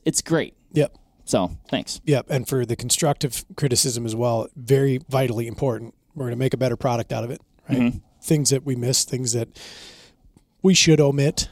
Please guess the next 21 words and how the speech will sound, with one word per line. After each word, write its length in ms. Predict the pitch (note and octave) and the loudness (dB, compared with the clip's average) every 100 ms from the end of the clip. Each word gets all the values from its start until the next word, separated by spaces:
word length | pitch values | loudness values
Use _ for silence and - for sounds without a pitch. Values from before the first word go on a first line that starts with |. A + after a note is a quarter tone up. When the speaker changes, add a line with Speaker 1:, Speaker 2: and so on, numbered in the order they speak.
| E4+ | -6
Speaker 2:
Um, 540 | E3+ B2 A#2+ A#2 A2 - _ _ _ _ _ _ - A#2+ - G3 - _ _ | -4 0 0 -2 -8 -14 _ _ _ _ _ _ -20 -20 -20 -20 -20 _ _
noted, 460 | E3+ A2+ A#2 G#2+ G#2 - - | -6 -2 -2 -2 -8 -18 -10
heard. 320 | - B2 A#2 - - - _ - | -4 -4 -4 -14 -20 -20 _ -4
Speaker 1:
Yeah. 180 | C3+ C#3 - - - - | -2 -2 -6 -20 -14 -4
Speaker 2:
On 200 | A2+ A#2 | -2 -2
it. 100 | - _ _ _ _ _ - | -6 _ _ _ _ _ -6
Promise. 420 | G#2+ G#2+ - - _ _ _ _ _ _ | -6 -4 -8 -10 _ _ _ _ _ _
Speaker 1:
Cool, 180 | - D3+ | 0 2
man. 240 | C3+ C3+ E3 | 2 -2 -2
Speaker 2:
Yeah. 260 | G#2 G#2 F#2+ - - _ _ | -4 -4 -8 -14 -20 _ _
Let's 120 | - | -2
talk 120 | F#3+ | 0
about 140 | E3 D3+ | 0 -2
three 160 | E3 | 0
oh 60 | D3+ | 0
eight 140 | D3+ | 0
V 100 | C#3 | -2
thirty 260 | - C#3+ C#3 | -2 -2 -2
aught 140 | B2 | -2
six. 360 | - D#2+ - - F#2 | -2 -2 -6 -10 -4
Speaker 1:
Yeah. 280 | A#2 E3+ | -2 -2